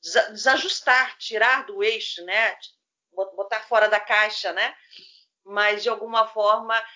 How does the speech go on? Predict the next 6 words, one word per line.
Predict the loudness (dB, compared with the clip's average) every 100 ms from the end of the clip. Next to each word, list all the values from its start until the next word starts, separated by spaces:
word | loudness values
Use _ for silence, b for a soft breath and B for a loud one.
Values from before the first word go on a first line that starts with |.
| B -6
é, | -2 0 0 -2
é, | -4
nunca | -10 -12 -10 -12
se | -10
acomodar. | -6 -4 -4 0 0 -2 _ _ _ _ _
Porque | -18 -14 -6 0 2 4 4 4